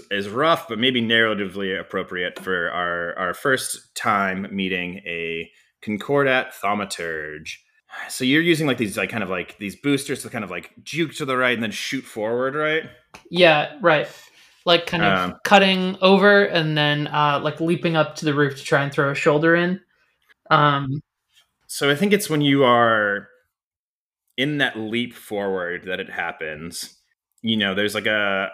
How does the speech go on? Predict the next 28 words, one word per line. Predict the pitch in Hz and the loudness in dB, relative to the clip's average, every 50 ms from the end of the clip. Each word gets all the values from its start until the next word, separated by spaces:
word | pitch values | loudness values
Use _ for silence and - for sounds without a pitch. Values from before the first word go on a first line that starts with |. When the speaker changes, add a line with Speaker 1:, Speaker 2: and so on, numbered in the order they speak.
| - | -8
Speaker 1:
a | - 104 | -10 -8
sudden | - - - 151 147 135 127 117 107 | -8 -4 0 2 2 4 4 2 0
charge | - - - - - - 113 117 117 117 113 110 107 104 98 95 - - | 0 -2 -4 -4 -2 0 2 4 6 6 6 4 4 2 0 -2 -6 -10
to | - 98 | -10 -10
the | 87 95 92 - | -8 -8 -8 -6
air. | - 92 95 95 92 92 90 87 85 82 85 90 - - _ _ _ _ _ _ _ _ - | -2 0 0 2 2 0 0 0 -2 -4 -4 -6 -8 -12 _ _ _ _ _ _ _ _ -6
And | 107 117 131 | -2 0 2
I | |
don't | 151 175 160 | 2 0 0
think | 165 175 143 - | -2 -4 -2 0
you | 131 | 2
noticed | 120 113 113 127 143 151 143 - - | 2 4 4 4 4 2 0 0 0
it | 160 143 - - | 0 0 0 -2
until | 113 117 - 120 113 | -6 -6 -4 -4 -4
this, | 107 104 98 - | -4 -4 -8 -8
this, | 92 90 - - - 104 | -8 -8 -8 -10 -10 -10
like, | 104 101 - 110 | -8 -8 -6 -4
moment | 104 104 110 117 123 123 123 123 123 120 | -4 -2 0 0 2 2 2 2 0 -2
that | 123 117 - | -4 -4 -4
you | 107 107 101 | -4 -4 -2
were | 101 101 98 - - - | -2 -2 -4 -4 -4 -2
in | 104 107 117 120 113 110 107 98 | 0 0 2 2 2 2 2 0
motion, | 95 98 113 113 - - 170 165 165 170 175 175 156 143 - _ _ _ _ - | 0 0 0 -2 0 0 0 0 2 0 0 -2 -2 -4 -8 _ _ _ _ -14
but | 117 - - | -14 -12 -12
clouds | - - - 139 135 139 139 139 143 131 117 - | -12 -10 -6 -4 0 0 2 0 0 -2 -4 -6
have | - 107 90 87 | -8 -10 -8 -8
gathered | - 95 87 85 87 85 80 90 | -8 -8 -8 -8 -10 -10 -10 -10
overhead. | 85 78 76 - - 82 73 73 78 - _ | -12 -12 -12 -14 -14 -14 -14 -16 -16 -18 _